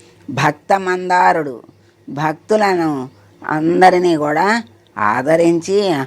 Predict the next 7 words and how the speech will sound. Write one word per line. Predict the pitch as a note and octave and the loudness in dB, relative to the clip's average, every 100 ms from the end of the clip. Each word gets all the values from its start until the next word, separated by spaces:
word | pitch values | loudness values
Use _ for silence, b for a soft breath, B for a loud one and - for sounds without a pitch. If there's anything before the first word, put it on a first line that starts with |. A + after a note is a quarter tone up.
| b b - | b b -6
ఆనందింపజేసేటువంటి | C#3 D#3 F#3 G3 F#3+ F#3 E3 D#3 D3+ D3 C#3 C#3 C3+ C3+ C3+ C3+ F3+ G#3+ B3+ A3+ E3 | -2 0 2 2 2 2 4 2 2 0 0 -2 -2 -2 -2 -2 -2 0 -2 -6 -12
స్వామి. | - A#2+ A#2+ C#3 E3 C3 - b b b B2 | -8 -6 -2 2 2 2 -4 b b b 2
అఖండ | C#3 - G#3 G3+ G#3 | 2 2 0 0 0
వరప్రదాత, | G#3 G3 F3+ F3 - D#3 D3+ C#3+ C3+ C3 A#2 - b b b - | 2 2 2 0 -4 -6 -4 -6 -6 -8 -10 -12 b b b -6
ఏ | C#3+ D3+ D#3+ | 0 2 4
వరాన్నైనా | C#3 C3+ D#3+ G3 G#3 G3 F#3 F3+ | 2 2 2 2 2 0 0 0
ఇవ్వగలిగేటువంటి | E3+ D#3 D#3 D#3+ E3 D#3+ D#3 D3 D3 C3+ C3+ C3+ C#3+ A2+ A2 | 0 0 2 2 0 0 0 -2 -2 -4 -4 -4 -4 -6 -10